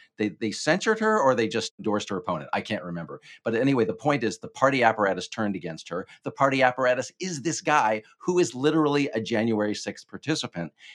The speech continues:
And I believe, Charlie, you can correct me, but when Trump came to Wyoming a week ago,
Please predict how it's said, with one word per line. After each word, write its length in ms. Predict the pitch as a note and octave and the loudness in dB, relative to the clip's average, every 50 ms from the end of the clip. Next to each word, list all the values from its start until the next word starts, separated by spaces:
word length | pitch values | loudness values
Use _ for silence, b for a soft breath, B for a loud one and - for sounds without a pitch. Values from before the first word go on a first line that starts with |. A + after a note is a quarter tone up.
| B B - | B B -2
And 140 | A2+ A#2 | 2 2
I 80 | A#2 A2+ | 2 2
believe, 400 | F#2+ B2 A#2+ C3 G#3 B3+ B3+ - | 2 0 -2 0 0 -2 -2 -4
Charlie, 320 | - - G#2+ G#2 G#2 G2+ | -2 2 2 2 2 2
you 80 | G#2+ A#2 | -2 -4
can 140 | - A2+ G2 | -4 -6 -4
correct 280 | - - A2+ A#2+ - - | 0 0 0 0 0 -2
me, 120 | G2+ F2+ B B B B B B | -8 -8 B B B B B B
but 220 | A2+ G#2+ G#2 - - _ _ - | 2 2 2 2 -2 _ _ -4
when 140 | A#2 A2+ G#2+ | -2 -2 -2
Trump 400 | A2 - - - D#3 E3+ D#3+ - | -4 -4 -2 0 0 0 -2 -4
came 380 | - - A#2+ A2+ A2+ A2+ B2 B2+ | -6 -2 -2 0 0 -2 -4 -4
to 300 | - B2 G#2+ G2 F#2 F2+ F2+ | -2 -2 -2 -2 -2 -4 -2
Wyoming 500 | F#2 F2+ F2+ F2+ F#2 G2+ G#2+ A2 A2 A2 | -2 0 0 0 0 0 0 0 0 -2
a 60 | G#2+ | -2
week 180 | G#2+ A2+ A2+ A#2+ | -2 -4 -4 -2
ago, 320 | A2+ B2+ B2 B2+ B2 | 2 2 4 4 2